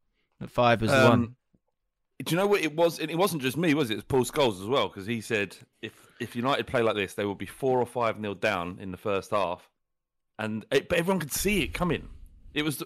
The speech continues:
Speaker 2: it was the most obvious thing in the world. And not that I truly believed that they were gonna get done fi-, five nil, but when I was watching the game, I wasn't surprised by what I was seeing at all.
Speaker 1: Yeah,
Speaker 2: It
Speaker 1: but
Speaker 2: wasn't like, "Oh my God, have you seen this?" It was just, "All right, yeah."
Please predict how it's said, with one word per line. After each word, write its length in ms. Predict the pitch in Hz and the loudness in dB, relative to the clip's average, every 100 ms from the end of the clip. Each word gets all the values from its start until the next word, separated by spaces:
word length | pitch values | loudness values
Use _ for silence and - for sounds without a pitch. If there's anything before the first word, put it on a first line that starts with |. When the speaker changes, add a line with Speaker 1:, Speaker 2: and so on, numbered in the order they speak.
| - | -6
Speaker 2:
it 120 | 170 | -4
was 120 | 147 | -4
the 60 | 160 | 0
most 200 | 165 - | 0 0
obvious 460 | 165 165 151 139 - | 0 0 -2 -4 -4
thing 220 | 160 147 | -4 -2
in 80 | 135 | -2
the 80 | 131 | 2
world. 420 | 147 127 104 - _ - | 4 4 2 -2 _ -2
And 120 | 147 | 0
not 160 | 185 131 | 0 2
that 160 | 113 - - - - _ | 0 -2 -16 -20 -20 _
I 60 | 104 | -8
truly 280 | - 131 110 | -2 -2 0
believed 280 | 101 101 92 | 0 -2 -2
that 40 | |
they 80 | 95 | -4
were 60 | 92 | -4
gonna 120 | 90 | -4
get 200 | 95 - | -6 -4
done 180 | 101 92 | -4 -4
fi-, 440 | - - 107 117 | -10 -10 -4 -2
five 300 | - 110 98 110 | 0 2 2 0
nil, 260 | 104 - - | -2 -4 -4
but 80 | |
when 120 | 120 151 | -2 0
I 40 | |
was 100 | 110 | 0
watching 260 | 143 - 110 | 0 -2 -4
the 60 | |
game, 260 | 92 117 95 | -2 0 0
I 60 | 95 | 2
wasn't 280 | 143 113 - | 2 0 -6
surprised 420 | 101 120 110 92 | -6 -2 -2 -2
by 120 | 104 | -4
what 180 | 98 101 | -2 -4
I 20 | |
was 140 | 98 | -6
seeing 260 | - 147 90 | -6 -6 -4
at 220 | 104 - | -8 -6
all. 260 | 147 101 - _ - - - - | -6 -6 -10 _ -20 -20 -20 -10
Speaker 1:
Yeah, 240 | 131 113 98 | -6 -6 -2
Speaker 2:
It 100 | 127 | 2
Speaker 1:
but 80 | 160 | 4
Speaker 2:
wasn't 240 | 165 147 | 4 2
like, 280 | 131 123 - - | 0 0 -2 -8
"Oh 80 | 185 | -4
my 100 | 143 - | -4 -4
God, 200 | 170 165 104 | 0 0 0
have 140 | 107 | -6
you 100 | 139 | -8
seen 300 | - 180 165 | -4 -2 0
this?" 200 | 82 - | -2 -6
It 100 | 120 | -6
was 120 | 117 113 | -4 -4
just, 300 | 120 - _ _ _ _ _ _ _ | -4 -4 _ _ _ _ _ _ _
"All 100 | 104 | 0
right, 220 | 101 92 | 2 0
yeah." 160 | 104 | -2